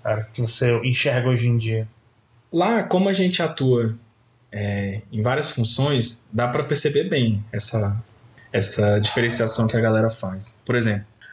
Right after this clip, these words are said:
Speaker 2: a gente uma vez atendeu um senhor que caiu dentro do vagão e ele realmente se machucou, abriu uma ferida na testa. Então,
Speaker 1: Nossa.
Speaker 2: a gente reteve o trem, descemos lá com luva,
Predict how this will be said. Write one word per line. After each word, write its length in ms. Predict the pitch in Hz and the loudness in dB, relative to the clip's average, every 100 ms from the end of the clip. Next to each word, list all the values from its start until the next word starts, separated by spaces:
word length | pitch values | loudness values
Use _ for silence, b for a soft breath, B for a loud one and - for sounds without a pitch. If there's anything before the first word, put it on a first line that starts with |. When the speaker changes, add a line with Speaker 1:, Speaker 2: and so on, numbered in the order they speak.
| B B | B B
Speaker 2:
a 80 | 113 | -4
gente 240 | 131 147 | -2 0
uma 120 | 190 165 | 2 4
vez 200 | 170 180 | 4 2
atendeu 720 | 180 170 147 160 196 196 196 160 | 2 0 2 4 4 2 -2 -6
um 80 | |
senhor 360 | 160 156 139 160 | -6 0 2 2
que 120 | - 143 | 0 -4
caiu 300 | 135 131 135 | 0 2 2
dentro 240 | 135 135 | 0 -2
do 60 | 135 | -2
vagão 560 | 135 135 131 139 196 - _ _ _ - | 0 2 2 2 0 -4 _ _ _ -8
e 120 | 120 110 | 0 2
ele 280 | 113 117 | 2 2
realmente 300 | 113 123 127 | 2 2 2
se 100 | - | 0
machucou, 720 | 135 127 - - 117 127 156 131 | 0 -2 -4 -4 0 2 4 4
abriu 460 | 117 117 123 135 | 2 0 0 2
uma 400 | 135 120 120 117 | 2 0 0 -2
ferida 400 | 123 123 113 120 | 0 0 2 2
na 140 | 113 113 | 2 0
testa. 580 | - 107 117 127 131 | -2 0 2 2 0
Então, 160 | 120 135 139 | -2 0 0
Speaker 1:
Nossa. 560 | - - - - - - - | -2 -8 -8 -8 -8 -14 -10
Speaker 2:
a 60 | 110 | -2
gente 240 | 117 120 | 0 2
reteve 380 | 127 127 135 147 | 0 0 0 0
o 100 | 175 | 0
trem, 480 | 156 147 143 139 120 | 0 0 2 2 2
descemos 460 | 127 - 139 147 | 0 -2 -4 -4
lá 560 | 147 135 135 131 120 127 b b _ - | -2 0 0 0 -2 -6 b b _ -6
com 100 | 143 | -2
luva, 720 | 143 147 151 143 127 123 123 | 0 2 2 2 2 2 0